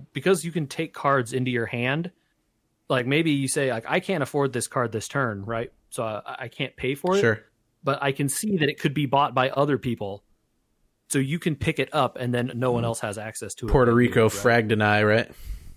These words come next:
Speaker 1: The, yeah, definitely, right? And so there's definitely an aspect of that where, like, oh, I can see they have three green bonuses,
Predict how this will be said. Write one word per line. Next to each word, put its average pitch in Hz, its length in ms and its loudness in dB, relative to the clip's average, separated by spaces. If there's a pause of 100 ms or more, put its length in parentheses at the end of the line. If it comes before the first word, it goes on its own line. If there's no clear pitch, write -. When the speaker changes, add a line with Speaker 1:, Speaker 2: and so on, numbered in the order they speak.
(960)
Speaker 1:
The, 208 120 -2
yeah, 214 260 6
definitely, 120 540 2
right? 123 220 0
And 143 120 2
so 170 80 2
there's 180 200 6
definitely 202 340 2
an 151 80 2
aspect 143 420 0
of 117 60 -20
that 135 180 2
where, 120 120 -4
like, 107 280 -6
oh, 165 260 4
I 131 140 2
can 175 160 0
see 165 240 -4
they 143 380 0
have 131 560 0
three 151 380 -4
green 139 280 -4
bonuses, 107 600 -6